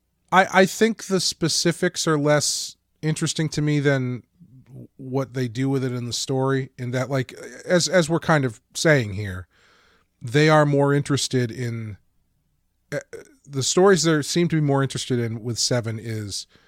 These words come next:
her evolution back to being human and coming, uh, back from being a Borg than they are anything else, really.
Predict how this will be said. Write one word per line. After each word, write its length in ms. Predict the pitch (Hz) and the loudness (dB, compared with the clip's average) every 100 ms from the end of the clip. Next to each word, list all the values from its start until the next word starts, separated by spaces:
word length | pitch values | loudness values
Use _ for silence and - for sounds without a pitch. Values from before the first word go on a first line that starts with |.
| _ _ _ _ _ _ | _ _ _ _ _ _
her 520 | - 151 147 139 131 | -4 2 4 4 0
evolution 600 | 147 127 127 135 - 127 | -2 0 4 2 2 -2
back 340 | 107 120 120 - | -2 0 -2 -2
to 220 | - 123 | -4 -4
being 280 | 107 117 104 | -2 -4 -4
human 500 | - 139 117 95 85 _ _ | -4 -2 -2 -4 -14 _ _
and 180 | 120 110 | -10 -8
coming, 380 | 135 120 113 101 - | -6 -6 -8 -12 -12
uh, 100 | 117 | -10
back 340 | 110 123 123 | -2 0 0
from 180 | - 123 | -2 -6
being 200 | 110 110 | -4 -6
a 60 | 101 | -6
Borg 460 | - 135 113 92 - | 2 2 2 -2 -8
than 160 | 113 | -8
they 120 | 113 | -4
are 280 | 113 110 101 - - | -4 -4 -8 -12 -8
anything 380 | 127 104 107 | -6 -6 -6
else, 260 | 110 90 - | -6 -6 -8
really. 240 | 85 78 | -10 -16